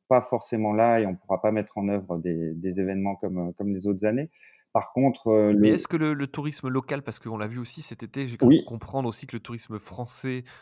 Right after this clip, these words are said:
Speaker 2: notamment dans les montagnes, avait explosé.
Speaker 1: Exactement,
Speaker 2: Est-ce que ça
Speaker 1: c'est
Speaker 2: peut
Speaker 1: très juste.
Speaker 2: compenser ?
Speaker 1: Ça p-, ça pourrait compenser.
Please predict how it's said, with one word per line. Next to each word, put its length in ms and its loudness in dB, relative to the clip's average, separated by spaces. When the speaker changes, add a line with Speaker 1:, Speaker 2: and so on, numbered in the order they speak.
Speaker 2:
notamment 540 -4
dans 160 -8
les 100 -8
montagnes, 420 -8
avait 120 -6
explosé. 460 -8
Speaker 1:
Exactement, 600 6
Speaker 2:
Est-ce 140 2
que 40 -8
ça 0 -
Speaker 1:
c'est 80 -12
Speaker 2:
peut 60 -6
Speaker 1:
très 160 2
juste. 200 4
Speaker 2:
compenser ? 120 -6
Speaker 1:
Ça 240 6
p-, 160 4
ça 180 8
pourrait 260 4
compenser. 480 2